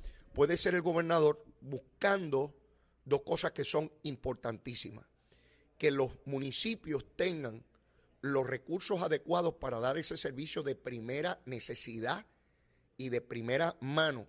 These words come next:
que tienen que dar, particularmente cuando vienen las emergencias, y estamos por comenzar la época de huracanes, y la Universidad de Puerto Rico. Pero de igual manera, se requiere y se impone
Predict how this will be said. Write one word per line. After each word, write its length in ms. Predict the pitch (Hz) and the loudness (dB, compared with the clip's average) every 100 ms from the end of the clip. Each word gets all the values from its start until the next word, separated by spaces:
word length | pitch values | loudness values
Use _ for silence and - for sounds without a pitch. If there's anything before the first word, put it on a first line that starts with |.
| - | -10
que 100 | 135 | -10
tienen 280 | 135 147 | -6 -8
que 100 | 143 | -4
dar, 160 | 143 208 | -2 -2
particularmente 640 | 165 127 131 123 127 131 | -2 -4 -2 -2 -4 -6
cuando 240 | 139 131 127 | -6 -4 -4
vienen 200 | 135 131 | -4 -4
las 120 | 131 | -4
emergencias, 500 | 131 127 226 - 120 | -6 -4 -4 -4 -6
y 60 | |
estamos 360 | 110 - 127 135 | -8 -6 -4 -4
por 220 | - 135 | -4 -8
comenzar 500 | - 123 117 - 131 - - - - | -6 -6 -2 -2 -2 -4 -20 -20 -4
la 120 | 135 | 2
época 300 | 117 - 135 | 2 2 0
de 80 | 131 | 2
huracanes, 500 | 143 - 190 143 127 _ _ - - | 2 4 2 2 -4 _ _ -20 -8
y 260 | 175 196 - | -6 -6 -8
la 180 | 135 127 | -4 -4
Universidad 540 | 120 117 110 - 117 | -4 -4 -4 -2 0
de 80 | 120 | 0
Puerto 420 | 123 131 104 113 | 2 -4 -2 -6
Rico. 260 | 110 98 - - - - - | -6 -8 -12 -20 -20 -16 -6
Pero 140 | 131 | -2
de 80 | 151 | 0
igual 200 | 147 180 | 2 0
manera, 560 | 202 208 208 170 131 143 _ _ - | 2 2 4 4 2 -2 _ _ -20
se 260 | - - 143 | -8 0 2
requiere 420 | 131 131 156 165 | 2 0 0 2
y 40 | 190 | 2
se 140 | 196 | 0
impone 600 | 165 - 170 156 127 123 | -2 4 6 6 4 -8